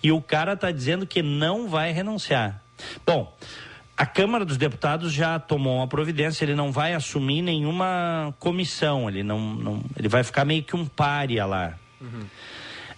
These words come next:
Speaker 1: Eu acho muito difícil esse, esse sujeito ficar dois anos. São dois anos, tá? O mandato de deputado aqui.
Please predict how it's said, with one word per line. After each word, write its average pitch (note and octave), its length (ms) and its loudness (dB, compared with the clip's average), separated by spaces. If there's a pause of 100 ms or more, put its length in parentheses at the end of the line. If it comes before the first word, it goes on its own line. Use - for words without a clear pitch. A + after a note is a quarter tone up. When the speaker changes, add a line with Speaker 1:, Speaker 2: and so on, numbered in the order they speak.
(120)
Speaker 1:
Eu B3 300 6
acho A3+ 320 0
muito G#3 480 0
difícil D3 540 0
esse, B2+ 260 0
esse C3 220 0
sujeito C3 560 0
ficar D3+ 460 0
dois C#3 500 0
anos. C#3 720 -2 (1300)
São B2+ 240 6
dois C3 340 2
anos, B2+ 340 0
tá? G2 220 0
O G2+ 80 0
mandato G2+ 460 0
de - 80 -6
deputado F#2 480 0
aqui. E2 240 -6